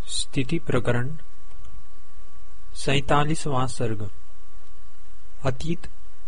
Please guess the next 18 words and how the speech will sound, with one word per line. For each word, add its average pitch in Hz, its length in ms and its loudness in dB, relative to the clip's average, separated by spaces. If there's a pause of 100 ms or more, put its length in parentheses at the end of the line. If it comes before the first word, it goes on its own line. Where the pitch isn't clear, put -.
(100)
भावी 127 420 0 (240)
और 151 160 2
वर्तमान 135 560 0
करोड़ों 143 540 2
ब्रह्मा 123 320 0
और 123 240 0
ब्रह्मांडों 120 680 0
का 123 160 0 (540)
तथा 131 320 2 (200)
नियत 147 340 0
और 127 340 0
अनियत 147 420 0
क्रम 123 220 0
वाले 117 380 0
देवता 127 400 2
आदि 110 300 0
का 127 160 0
वर्णन। 113 440 0